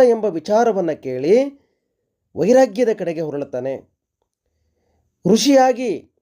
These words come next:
ಸಂಚಾರವನ್ನ ಮಾಡ್ತಾ ಕೊನೆಗೆ ತನ್ನ ತಂಗಿಯ ವಾಸ ಮಾಡುವ ಊರನ್ನ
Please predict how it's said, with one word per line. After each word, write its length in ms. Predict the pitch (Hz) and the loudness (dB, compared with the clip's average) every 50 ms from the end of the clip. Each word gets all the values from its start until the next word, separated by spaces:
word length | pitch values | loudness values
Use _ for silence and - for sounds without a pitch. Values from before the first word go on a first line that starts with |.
| _ _ _ | _ _ _
ಸಂಚಾರವನ್ನ 800 | - - 185 185 220 196 254 247 254 269 262 240 233 233 220 220 | -12 -10 -10 -10 -8 -6 -4 0 2 4 4 4 4 2 0 -2
ಮಾಡ್ತಾ 560 | 208 190 196 196 196 - 208 175 135 101 - _ _ _ _ _ _ _ _ _ _ _ _ _ | -2 -2 -4 -4 -4 -2 -2 -2 -2 -4 -10 _ _ _ _ _ _ _ _ _ _ _ _ _
ಕೊನೆಗೆ 380 | - 185 214 247 262 247 254 | 2 4 4 6 6 4 4
ತನ್ನ 280 | 240 - 190 196 226 226 208 160 117 - - _ _ _ _ | 2 2 -2 0 0 0 0 0 -2 -6 -12 _ _ _ _
ತಂಗಿಯ 440 | 185 185 226 254 240 247 240 220 190 135 104 - - _ _ _ _ _ _ _ _ _ _ _ _ _ _ _ _ _ _ _ _ _ _ _ _ _ - | -2 -2 -2 -2 -4 0 2 2 2 2 0 -4 -12 _ _ _ _ _ _ _ _ _ _ _ _ _ _ _ _ _ _ _ _ _ _ _ _ _ -2
ವಾಸ 260 | 131 175 233 233 - 262 | 2 2 2 4 4 4
ಮಾಡುವ 560 | 240 220 208 202 208 214 214 202 151 - - _ _ _ _ _ _ _ _ _ _ _ _ _ _ _ _ _ _ | 4 6 4 2 2 2 2 2 0 0 -4 _ _ _ _ _ _ _ _ _ _ _ _ _ _ _ _ _ _
ಊರನ್ನ 420 | 214 202 269 294 262 214 180 185 | -2 2 4 4 4 4 4 2